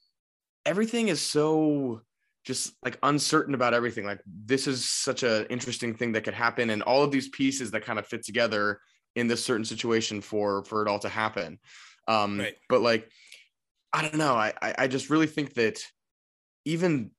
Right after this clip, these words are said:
Speaker 1: the movie doesn't give us, like, the satisfaction. Like, we don't get to see the reuniting of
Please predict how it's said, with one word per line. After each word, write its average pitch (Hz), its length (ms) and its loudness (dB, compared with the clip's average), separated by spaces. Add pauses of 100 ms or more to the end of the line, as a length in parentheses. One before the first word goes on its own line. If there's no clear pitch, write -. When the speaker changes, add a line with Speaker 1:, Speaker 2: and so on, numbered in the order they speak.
Speaker 1:
the 127 100 4
movie 139 420 6
doesn't 113 300 0
give 101 200 -2
us, - 500 -2
like, 107 240 -2
the 117 80 -2
satisfaction. 104 960 -2
Like, 92 240 -8
we 127 80 0
don't 131 180 2
get 123 120 -8
to 123 80 -6
see 120 260 0
the 110 120 -2
reuniting 117 640 2
of 104 340 -2